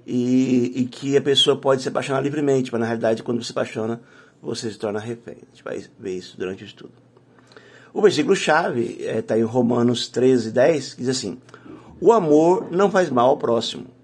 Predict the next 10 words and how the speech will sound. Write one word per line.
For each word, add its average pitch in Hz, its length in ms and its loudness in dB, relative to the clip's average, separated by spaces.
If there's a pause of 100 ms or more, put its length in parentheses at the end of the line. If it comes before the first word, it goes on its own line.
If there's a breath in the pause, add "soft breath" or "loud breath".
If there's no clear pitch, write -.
(180)
de 127 80 -16
sorte 120 600 -2 (340 soft breath)
que 123 160 -2
o 123 120 4
cumprimento 233 680 2
da 185 120 4
lei 135 360 2 (260)
é 123 80 -2
o 110 60 0
amor." - 400 -2